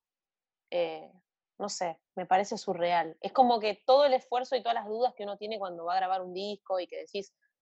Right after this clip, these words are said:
"Uy, mirá toda la plata que gasté, ¿para qué al pedo si a nadie le importa?". Después te llegan un montón de mensajes de gente que le hace bien tu música, que la escucha, que la aprecia, que se toma el,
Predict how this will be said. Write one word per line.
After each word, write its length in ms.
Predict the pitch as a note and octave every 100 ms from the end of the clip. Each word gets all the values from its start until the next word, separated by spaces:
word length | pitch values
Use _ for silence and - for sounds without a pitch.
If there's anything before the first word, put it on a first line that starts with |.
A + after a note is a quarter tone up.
| _ _ _ _ _ _
"Uy, 340 | B3 E4 D#4
mirá 280 | A#3+ A3 B3
toda 180 | C4 C#4+
la 120 | B3+
plata 220 | A#3+ C4
que 100 | A#3
gasté, 360 | A3 G3 - C4
¿para 220 | B3 A3+
qué 100 | A3
al 160 | B3+ A#3
pedo 200 | C4 C#4
si 120 | -
a 40 | G#3
nadie 220 | B3 C#4
le 80 | A#3+
importa?". 840 | G#3+ G#3 - C#4+ D4+ C#4+ A3+ C4
Después 440 | - - C4 - _ -
te 80 | A3
llegan 260 | C4 C4+
un 80 | B3+
montón 240 | A3+ A3
de 80 | B3
mensajes 520 | A#3 G#3 G#3 A#3+ B3+
de 300 | A3+ F3+ F3 -
gente 320 | A3 A3+ G#3+
que 220 | F3+ E3+ - - _ _ _ _ -
le 200 | F#3+ G3
hace 220 | A3 A3
bien 240 | G#3+ A3+
tu 120 | G#3+ G3
música, 560 | G3 A3+ A#3 A3 G#3+
que 120 | F#3+
la 100 | F3
escucha, 500 | F#3 - A#3 A#3 G#3+
que 100 | F#3+ F3+
la 80 |
aprecia, 540 | F3 G#3 A#3 A#3 A3 G3
que 240 | F3 F3
se 160 | F3 F3
toma 200 | G#3+ A3+
el, 180 | G#3+